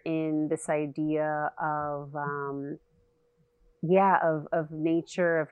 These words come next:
communing with nature, of connecting. You know, I was studying with a master herbalist when I was young, and, um, and part of what I had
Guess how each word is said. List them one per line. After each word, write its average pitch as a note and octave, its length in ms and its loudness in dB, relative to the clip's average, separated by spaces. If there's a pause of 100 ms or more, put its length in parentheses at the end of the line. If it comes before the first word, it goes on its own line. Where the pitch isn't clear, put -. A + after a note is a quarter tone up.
communing D#3+ 1080 0
with E3 220 -4
nature, D#3 460 -2
of D3 120 -8
connecting. D#3+ 960 -2
You D#3+ 60 0
know, D#3 120 0
I D3+ 140 0
was D3+ 380 -6 (380)
studying D#3+ 600 4
with D3+ 160 -6
a D#3+ 40 -4
master D#3 420 -2
herbalist D#3 480 -2
when D#3 80 0
I D3 60 -2
was D3 180 -6
young, D#3 580 0 (160)
and, D#3 300 0
um, D3 480 -4 (580)
and D#3+ 140 4
part D#3+ 260 4
of D#3+ 120 -4
what D#3+ 120 -2
I D#3 80 2
had D3+ 240 -2